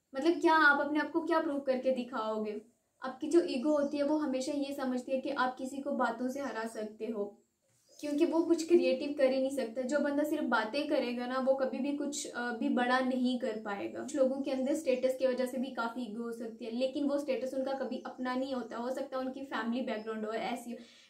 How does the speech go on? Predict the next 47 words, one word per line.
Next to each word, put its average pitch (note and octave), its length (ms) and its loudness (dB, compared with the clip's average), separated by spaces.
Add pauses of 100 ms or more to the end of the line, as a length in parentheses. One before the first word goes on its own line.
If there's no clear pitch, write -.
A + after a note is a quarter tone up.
वो C4+ 80 0
अपने C4+ 280 2
family B3+ 380 0
के C#4+ 140 -4
status B3+ 360 -4
की C4 120 -8
वजह A#3 260 -2
से B3+ 140 -6
भी A#3+ 120 -4
अप-, B3+ 320 -4
अपने B3 220 -2
अंदर B3+ 320 2
ईगो B3 220 -2
रखते A#3 320 -4
हैं। A3 280 -8 (160)
वो C#4 160 0
आपकी D#4+ 500 0
family C#4 520 2
का C4+ 160 2
status G#3 480 -8
है, A#3 140 -14
आपका B3+ 340 0
नहीं C4+ 240 -2
है। G#3+ 160 -4
जो C4 100 -6
आपके C#4+ 480 -2
पास C4+ 380 -2
है D4 100 -2
वो C#4 200 2
देखें, - 480 0
आपने C4+ 380 -2
क्या C#4+ 200 0
achieve C#4+ 400 0
करा A3 220 -2
है। G#3+ 200 -6 (480)
कल C#4 200 2
को D#4+ 80 4
अगर D4+ 200 6
आपकी C4 300 0
family C4+ 300 0
आपको C4+ 220 -2
घर C4 140 4
से D4 100 0
बाहर C4+ 280 2
निकाल A3+ 400 0
देती G#3+ 400 -4
है A#3+ 260 -8